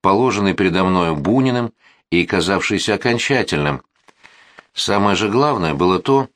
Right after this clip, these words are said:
что я ехал на фронт, быть может, на смерть. Вокруг меня розовели, синели, голубели предвечерние снега, завалившие белорусский лес. Среди векового бора —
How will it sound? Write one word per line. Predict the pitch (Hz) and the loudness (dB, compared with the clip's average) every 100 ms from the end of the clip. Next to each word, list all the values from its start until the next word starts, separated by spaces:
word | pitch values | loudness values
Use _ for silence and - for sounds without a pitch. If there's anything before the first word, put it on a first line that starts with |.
| _ _ | _ _
что | - - | -10 -2
я | 92 110 | 0 2
ехал | 117 107 117 | 0 -2 -2
на | 117 123 | 0 -2
фронт, | - 127 73 - _ _ _ _ - | 0 0 0 -6 _ _ _ _ -4
быть | 73 85 | -2 0
может, | 92 98 92 95 - _ | 2 2 0 -4 -8 _
на | 78 78 | -4 -4
смерть. | - 92 101 101 - _ _ _ _ _ _ | -2 -2 -2 -2 -10 _ _ _ _ _ _
Вокруг | - 87 107 156 - | -2 -2 0 -2 0
меня | 143 156 | 0 0
розовели, | 139 95 107 113 110 139 123 | 0 -2 -2 -2 -2 -2 -2
синели, | 87 - 101 107 139 131 117 - _ - - | -2 -2 -2 -2 -2 -2 -4 -8 _ -20 -10
голубели | 80 107 113 101 131 147 139 135 _ _ _ _ | -2 0 2 2 0 0 0 -4 _ _ _ _
предвечерние | 127 135 143 - 160 156 160 | -2 0 0 0 -2 0 -2
снега, | - 160 131 85 69 _ _ _ | -2 -2 0 0 -2 _ _ _
завалившие | 71 78 82 82 80 92 80 | -6 -2 0 0 0 0 0
белорусский | 85 87 85 78 98 | 2 2 0 -2 -2
лес. | 87 80 - - _ _ _ _ _ | 0 0 -4 -12 _ _ _ _ _
Среди | - 92 87 80 92 | -6 -2 0 2 0
векового | 90 98 92 92 87 | 0 0 0 0 0
бора — | 82 135 120 73 | 0 0 0 -4